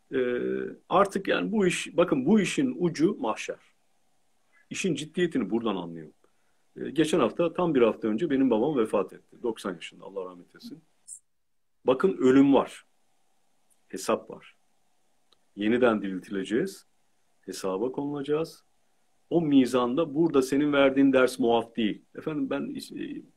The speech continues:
İslamcıyım ama akademisyenim. E, dersler böyle anlatılıyor. Sosyoloji böyle bir bilim. Ne yapayım?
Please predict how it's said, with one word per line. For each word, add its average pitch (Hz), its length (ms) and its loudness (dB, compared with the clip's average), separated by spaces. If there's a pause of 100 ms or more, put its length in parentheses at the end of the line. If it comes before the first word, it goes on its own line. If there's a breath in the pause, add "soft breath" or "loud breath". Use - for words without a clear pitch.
(100)
İslamcıyım 151 540 2
ama 185 160 -2
akademisyenim. 139 680 2 (320 soft breath)
E, 151 160 -6
dersler 165 440 6
böyle 196 200 6
anlatılıyor. 104 340 0
Sosyoloji 139 600 -2
böyle 185 280 6
bir 160 100 2
bilim. 110 280 0
Ne 139 80 0
yapayım? 117 320 -2